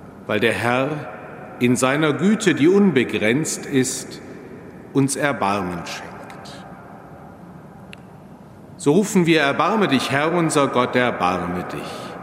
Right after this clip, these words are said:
denn wir haben vor dir gesündigt. Erweise, Herr, uns deine Huld und schenke uns dein Heil. Nachlass, Vergebung und Verzeihung unserer Sünden gewähre uns der allmächtige und barmherzige Gott.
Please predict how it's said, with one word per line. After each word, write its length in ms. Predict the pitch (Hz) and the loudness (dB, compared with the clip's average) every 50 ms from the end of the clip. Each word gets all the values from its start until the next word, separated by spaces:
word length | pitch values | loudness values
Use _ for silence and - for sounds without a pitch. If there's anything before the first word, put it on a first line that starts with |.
| - - - - - - - - - | -14 -14 -14 -14 -16 -16 -12 -4 0
denn 240 | 131 127 127 131 127 | 2 2 4 4 4
wir 280 | 123 117 113 104 95 101 | 4 4 4 2 0 0
haben 380 | 104 104 104 101 - 120 107 | 0 0 0 0 0 -2 -2
vor 260 | 95 - - 104 95 | -2 -2 -2 0 0
dir 360 | 90 - - 90 90 92 92 95 | 0 -2 -4 -2 0 0 0 0
gesündigt. 880 | - - 107 - - 90 82 78 78 73 - - - - - - - - - - - - - - - - | 0 -4 -4 -4 -4 -6 -8 -8 -10 -12 -14 -14 -14 -14 -16 -16 -16 -16 -18 -18 -18 -18 -18 -18 -8 -4
Erweise, 500 | 147 147 139 131 151 170 202 185 185 160 | -2 0 2 2 2 2 2 4 4 4
Herr, 380 | 143 117 123 151 175 180 165 | 4 2 2 2 2 2 4
uns 320 | 151 143 127 123 - - - | 4 4 4 4 2 0 0
deine 480 | 123 117 110 107 107 104 98 - - | 0 0 0 0 0 -2 -4 -2 0
Huld 680 | 147 139 120 98 90 85 - - - - - - - - - - - - - - - - - - - | 2 4 4 2 0 -2 -6 -10 -12 -12 -12 -14 -14 -14 -14 -14 -14 -14 -14 -14 -16 -16 -16 -12 -8
und 160 | 101 98 92 | -6 -6 -2
schenke 400 | - - 123 127 127 131 - - | 2 2 4 4 2 0 0 0
uns 360 | 120 110 107 104 92 - - | 2 2 2 0 -4 -6 -6
dein 360 | - 92 87 90 95 95 95 92 | -4 -4 -2 -2 -2 -2 -4 -4
Heil. 300 | - - - 76 76 - - - - - - - - - - - - - - - - - - - - - | -6 -10 -12 -12 -12 -14 -14 -16 -16 -16 -18 -18 -18 -18 -20 -20 -20 -20 -20 -20 -20 -20 -20 -20 -14 -4
Nachlass, 800 | - 117 131 139 139 131 123 - - 131 151 180 214 208 - - | 0 2 2 2 2 0 0 -2 -2 -2 0 0 0 -2 -4 -4
Vergebung 920 | - 214 190 156 127 139 139 143 151 151 147 160 156 151 147 147 151 147 | -2 0 0 0 0 0 2 2 2 2 2 2 2 4 4 2 0 0
und 360 | - 143 147 143 147 151 143 147 | 2 2 2 4 4 2 0 -2
Verzeihung 720 | - 156 147 147 - - 147 127 123 127 135 139 143 139 | -2 -2 -2 -2 -2 0 0 2 2 2 2 2 0 0
unserer 420 | 143 156 160 165 156 175 156 165 | 0 0 2 2 2 2 2 2
Sünden 480 | 151 139 156 156 165 165 - - 170 143 - - - - - - - | 2 2 2 2 2 2 0 0 0 0 -2 -6 -12 -14 -14 -6 0
gewähre 340 | - 214 185 208 233 240 220 | 2 2 4 4 4 4 4
uns 220 | 220 202 190 - | 4 2 2 2
der 100 | - 175 | 2 2
allmächtige 680 | 156 151 156 190 220 208 - - - 214 190 160 165 151 | 2 2 2 2 0 0 -2 0 2 2 4 4 4 4
und 260 | 135 131 120 - - | 4 2 0 0 0
barmherzige 1040 | 131 120 117 110 101 101 135 151 160 180 185 - - - - 131 113 - 113 101 92 | 0 0 0 0 -2 0 0 0 0 -2 -4 -4 -4 -2 0 0 0 2 2 0 0
Gott. 720 | - - 101 104 104 - - - - - - - - - | 0 0 0 0 -2 -4 -8 -12 -10 -10 -10 -12 -12 -14